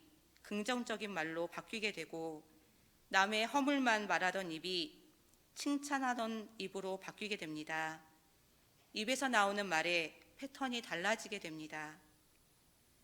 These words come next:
사람은 그 신분에 따라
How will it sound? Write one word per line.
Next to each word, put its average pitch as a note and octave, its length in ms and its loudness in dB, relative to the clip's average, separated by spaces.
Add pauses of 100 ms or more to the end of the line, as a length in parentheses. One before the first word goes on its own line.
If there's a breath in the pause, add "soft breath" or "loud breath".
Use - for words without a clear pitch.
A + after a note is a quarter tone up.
(140)
사람은 A#3+ 640 2 (280)
그 A#3 220 -2
신분에 C#4+ 500 0
따라 E3 420 0